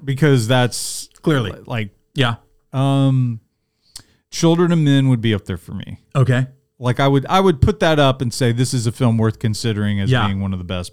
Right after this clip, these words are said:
Speaker 2: Yeah.
Speaker 1: post-apocalyptic, apocalyptic films. Um, there, there's a lot that you could include that are before or around the time of Mad Max.
Speaker 2: Yeah.
Speaker 1: Um, I would talk about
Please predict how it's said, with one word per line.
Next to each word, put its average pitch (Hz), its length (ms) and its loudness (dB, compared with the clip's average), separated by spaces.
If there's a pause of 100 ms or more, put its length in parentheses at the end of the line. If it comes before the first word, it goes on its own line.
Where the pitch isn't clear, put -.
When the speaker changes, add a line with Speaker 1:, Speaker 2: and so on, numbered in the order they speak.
Speaker 2:
Yeah. 123 220 2
Speaker 1:
post-apocalyptic, 90 640 -12
apocalyptic 127 840 -10
films. 160 580 -10 (640)
Um, 143 320 2
there, 311 380 2
there's 269 440 0
a 240 120 2
lot 147 600 0
that 135 540 -2
you 135 140 -4
could 139 260 -4
include 143 540 2
that 139 80 6
are 127 80 2
before 151 1080 -4
or 139 180 0
around 131 260 0
the 139 80 -2
time 131 420 -4
of 160 140 -6
Mad 180 240 -4
Max. 208 600 -8
Speaker 2:
Yeah. 104 260 -2 (340)
Speaker 1:
Um, 117 600 -2 (200)
I 135 100 -4
would 139 220 -4
talk 135 300 -6
about 120 640 -4